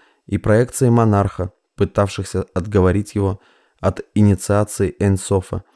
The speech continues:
гибель всех своих друзей и близких, Кристины и Стаса. Но он все же запустил Эйнсоф и оказался в своем прошлом.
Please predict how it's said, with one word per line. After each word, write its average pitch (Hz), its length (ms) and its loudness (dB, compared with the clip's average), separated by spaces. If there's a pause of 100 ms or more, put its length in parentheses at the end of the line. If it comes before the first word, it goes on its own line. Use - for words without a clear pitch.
(260)
гибель 120 380 2
всех - 260 0
своих 95 300 2
друзей 92 420 2
и 87 200 -4
близких, 85 540 -4 (400)
Кристины 110 800 0
и - 60 -4
Стаса. 90 540 -4 (720)
Но 98 120 4
он 113 100 4
все 120 200 0
же 120 140 2
запустил 113 720 0
Эйнсоф 104 640 0 (340)
и 107 80 0
оказался 113 540 0
в - 60 -6
своем 98 360 2
прошлом. 92 540 -2